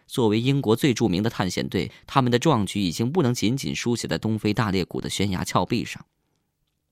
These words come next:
几年来，他们征服了许多自然界的强者，他们相依为命，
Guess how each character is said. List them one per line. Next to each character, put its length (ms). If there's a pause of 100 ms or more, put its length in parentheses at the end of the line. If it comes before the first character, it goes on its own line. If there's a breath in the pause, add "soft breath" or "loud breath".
(460)
几 160
年 160
来， 200 (200 loud breath)
他 120
们 120
征 240
服 160
了 100
许 160
多 140
自 160
然 160
界 160
的 80
强 280
者， 280 (260)
他 140
们 120
相 300
依 140
为 160
命， 240